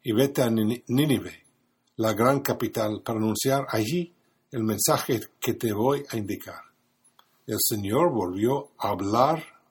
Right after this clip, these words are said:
a Jonás. Volvió a hablar. Dios le habló a Jonás por segunda vez,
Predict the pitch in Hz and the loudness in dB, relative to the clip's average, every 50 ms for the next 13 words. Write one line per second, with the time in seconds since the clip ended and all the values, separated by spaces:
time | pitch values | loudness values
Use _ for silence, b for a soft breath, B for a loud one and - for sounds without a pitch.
0 | _ _ - - 101 90 95 87 90 87 80 - - 110 113 120 117 110 117 135 | _ _ -8 -8 -8 -6 -8 -10 -10 -12 -14 -10 0 2 4 4 6 6 6 6
1 | 165 190 196 180 160 143 135 143 160 156 - - - _ _ _ _ _ _ _ | 6 6 6 4 2 2 -2 -2 -4 -6 -8 -12 -18 _ _ _ _ _ _ _
2 | _ _ B B B B B B B B B B B _ - 117 135 160 190 185 | _ _ B B B B B B B B B B B _ 2 6 6 6 6 6
3 | - - 131 127 123 110 117 147 147 135 - 139 127 123 135 135 - - 143 123 | 4 2 4 4 4 4 4 2 2 4 4 2 4 4 2 0 0 0 0 2
4 | - - 131 110 120 156 170 160 143 131 131 156 170 160 - - - - - | 4 4 4 4 4 4 4 4 4 4 2 0 -2 -2 -6 -10 -14 -16 -20